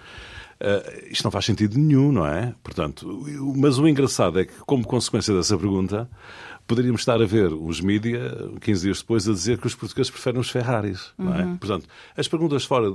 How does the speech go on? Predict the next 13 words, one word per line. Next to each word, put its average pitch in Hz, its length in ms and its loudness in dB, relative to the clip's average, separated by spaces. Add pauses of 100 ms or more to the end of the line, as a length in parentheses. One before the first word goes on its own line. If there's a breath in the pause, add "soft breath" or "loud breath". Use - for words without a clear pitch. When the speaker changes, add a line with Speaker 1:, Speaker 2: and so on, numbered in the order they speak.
Speaker 1:
esta, - 280 -4
as - 120 -6
perguntas 139 400 0
sobre 131 240 0
eleições 82 580 -4 (300 loud breath)
fora 120 280 0
do 95 80 -8
contexto 90 320 -6
eleitoral 87 380 -2
não 104 60 -2
fazem 90 220 -4
sentido 82 280 -6
nenhum. 71 320 -6